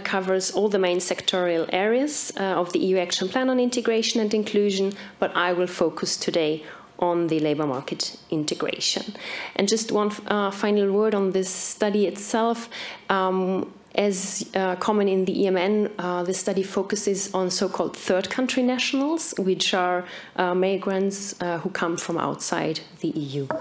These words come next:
So let me start by presenting a, a few statistics. Here you can see,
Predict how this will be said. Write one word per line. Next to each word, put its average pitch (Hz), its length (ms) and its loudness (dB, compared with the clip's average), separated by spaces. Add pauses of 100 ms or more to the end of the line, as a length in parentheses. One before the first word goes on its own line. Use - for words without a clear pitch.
(1600)
So - 140 0
let 233 200 2
me 247 80 2
start 262 340 0
by 196 160 2
presenting 202 600 0
a, 180 300 0
a 190 120 0
few 202 200 0
statistics. - 920 -4
Here 240 260 2
you 220 80 2
can 214 180 0
see, 208 440 2